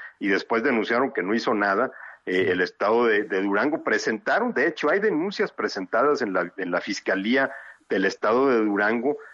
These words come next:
Speaker 1: que, pues, al parecer no han tenido ningún seguimiento. Digo, a propósito de lo que dijo la presidenta de que denuncien, ya denunciaron. Y lo que terminó pasando es que luego fueron intimidados precisamente por, por haber denunciado. Pero esto es un problema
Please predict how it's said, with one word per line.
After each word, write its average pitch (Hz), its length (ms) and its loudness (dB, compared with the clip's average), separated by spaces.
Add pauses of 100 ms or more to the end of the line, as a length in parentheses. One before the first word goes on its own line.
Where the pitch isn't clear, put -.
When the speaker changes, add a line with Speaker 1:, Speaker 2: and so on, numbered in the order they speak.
(160)
Speaker 1:
que, 92 340 0
pues, 90 180 -6
al 90 120 -2
parecer 104 540 0
no 107 220 0
han 117 160 -2
tenido 117 340 2
ningún 101 320 -2
seguimiento. 104 580 0
Digo, 87 180 0
a 80 60 -4
propósito 92 560 -2
de 87 80 4
lo 87 140 -2
que - 80 0
dijo 90 220 0
la 110 120 2
presidenta 90 480 -4
de 98 140 0
que 92 100 0
denuncien, 107 640 0 (160)
ya 104 120 0
denunciaron. 170 580 0 (500)
Y 110 240 2
lo 107 160 2
que 135 80 0
terminó 107 400 0
pasando 143 340 0
es - 60 -4
que 160 100 0
luego 120 240 2
fueron 127 260 2
intimidados 104 640 0
precisamente 104 840 -2 (340)
por, 95 460 2
por 95 200 0
haber 98 200 0
denunciado. 127 500 0
Pero 113 200 2
esto 147 180 -6
es - 60 -12
un 220 100 -2
problema 202 480 0